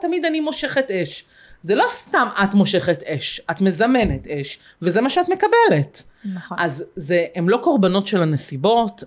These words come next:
Speaker 1: הם רוצים בזה, הם חיים את זה, הם
Speaker 2: היא לא
Speaker 1: נושמים
Speaker 2: סוב-,
Speaker 1: את
Speaker 2: היא
Speaker 1: זה.
Speaker 2: לא סבלה מחרם.
Speaker 1: היא לא סבלה משום חרם.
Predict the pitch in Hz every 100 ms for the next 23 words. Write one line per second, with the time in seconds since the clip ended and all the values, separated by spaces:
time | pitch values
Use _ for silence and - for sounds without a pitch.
0 | - 143 123 139 - 208 240 240 202 233
1 | 220 208 - _ - 160 139 165 165 208
2 | 240 202 247 196 214 247 - 269 311 233
3 | 240 - 277 247 233 226 - 208 180 156
4 | 151 131 - 240 262 262 269 202 196 170
5 | - 156 139 214 233 226 233